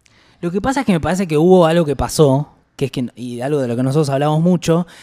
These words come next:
que es un cambio en la comunicación muy profundo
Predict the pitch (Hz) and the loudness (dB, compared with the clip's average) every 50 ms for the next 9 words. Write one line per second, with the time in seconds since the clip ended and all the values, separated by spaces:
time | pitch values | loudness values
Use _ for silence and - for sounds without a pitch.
0 | - _ - - 180 160 196 180 180 170 - 214 220 226 233 226 214 196 156 139 | -20 _ -10 -6 -4 -2 -2 -2 -2 -2 0 0 0 2 4 4 4 4 2 0
1 | 127 131 131 127 127 120 - - - - - 160 131 104 95 90 90 - _ _ | -2 -4 -2 -2 -4 -4 -6 -8 -6 -4 -2 -2 -2 -4 -6 -12 -18 -20 _ _
2 | _ _ _ _ _ - 139 185 226 269 285 254 - 202 185 170 - 208 208 190 | _ _ _ _ _ -6 0 2 4 6 6 6 4 2 0 0 2 2 2 2
3 | 170 151 139 143 165 196 202 175 | 2 0 -2 -4 -6 -6 -8 -12